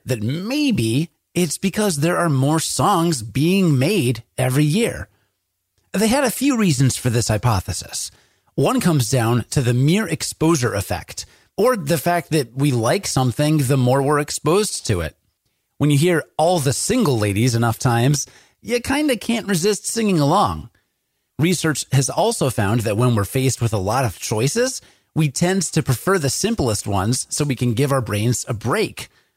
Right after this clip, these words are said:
And sure enough, the team found that the more new songs there were in a year, the simpler those songs were on average. And those simpler songs got more and more popular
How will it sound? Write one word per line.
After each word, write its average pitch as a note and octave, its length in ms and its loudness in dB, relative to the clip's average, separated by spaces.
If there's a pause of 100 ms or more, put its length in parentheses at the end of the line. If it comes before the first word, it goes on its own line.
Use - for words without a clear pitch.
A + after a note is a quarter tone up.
(460)
And G#2 100 -2
sure A#3+ 220 0
enough, F3 420 0 (100)
the D3+ 140 0
team G#3 280 0
found F3+ 300 0
that C#3 140 0
the C3+ 80 0
more C3+ 340 2
new E3 360 4
songs D#3+ 480 0
there B2 180 2
were B2+ 180 2
in A#2+ 120 0
a - 20 2
year, E3+ 420 0 (280)
the F#3 100 0
simpler F3 560 0
those D3+ 240 2
songs D3+ 480 0
were A2 300 0
on D#3+ 180 2
average. E3 580 -2 (600)
And A3+ 280 0
those G#3+ 220 0
simpler G#3+ 380 0
songs F3+ 460 0
got E3+ 200 0
more E3+ 260 2
and D3+ 200 2
more D3 180 2
popular C3+ 760 -2